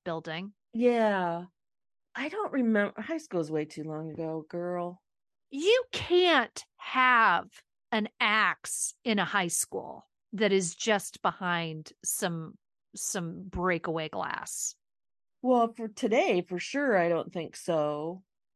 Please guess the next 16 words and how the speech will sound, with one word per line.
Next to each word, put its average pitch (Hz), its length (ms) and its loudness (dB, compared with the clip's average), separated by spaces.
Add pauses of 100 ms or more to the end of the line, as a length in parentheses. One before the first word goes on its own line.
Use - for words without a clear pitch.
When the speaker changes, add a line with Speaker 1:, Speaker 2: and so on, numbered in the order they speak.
(300)
Speaker 2:
But 220 140 4
in 233 140 -2
the 214 40 4
Speaker 1:
But 233 140 8
in 247 160 6
the 226 80 6
Speaker 2:
past, 214 100 6
I 190 160 4
don't 214 120 6
Speaker 1:
nineties? 208 500 0 (200)
Speaker 2:
Well, 254 380 6 (420)
nineties 220 580 0
and 196 100 -2
before, 214 500 0
I 190 180 -2
don't, 330 200 -4